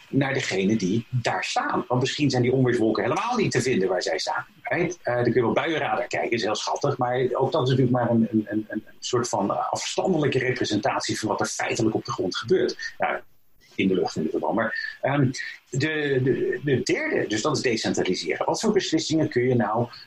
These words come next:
eh, uit, uit de, het hoofdkantoor halen en op operationele eenheden, eh, leggen? Ehm, en de derde is devolueren. Als ze dan eenmaal naar operationele eenheden zijn gestuurd, wat voor werk kun je dan doen om die beslissingsbevoegdheid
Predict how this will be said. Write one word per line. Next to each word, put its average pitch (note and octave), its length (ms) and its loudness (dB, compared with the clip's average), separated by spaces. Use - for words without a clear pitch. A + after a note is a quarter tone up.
eh, G2+ 280 0
uit, - 500 -2
uit E3 440 0
de, G#2+ 400 2
het G2+ 180 0
hoofdkantoor D3 500 2
halen C3 420 0
en B2 340 0
op - 140 0
operationele A#2 760 0
eenheden, F#2+ 640 -2
eh, - 220 -2
leggen? - 340 -2
Ehm, A2 460 2
en B2 120 0
de A2 60 2
derde B2 280 0
is A#2+ 120 0
devolueren. A2+ 840 2
Als - 140 -2
ze - 80 -2
dan C#3+ 140 0
eenmaal C#3 220 2
naar - 100 0
operationele A2 640 0
eenheden G2 400 0
zijn D2+ 160 -6
gestuurd, - 480 0
wat - 240 -2
voor E3+ 140 0
werk C3+ 220 -2
kun A2 100 0
je F#2 160 2
dan A#2+ 260 4
doen B3 240 4
om C3 180 4
die B2 100 4
beslissingsbevoegdheid - 1700 0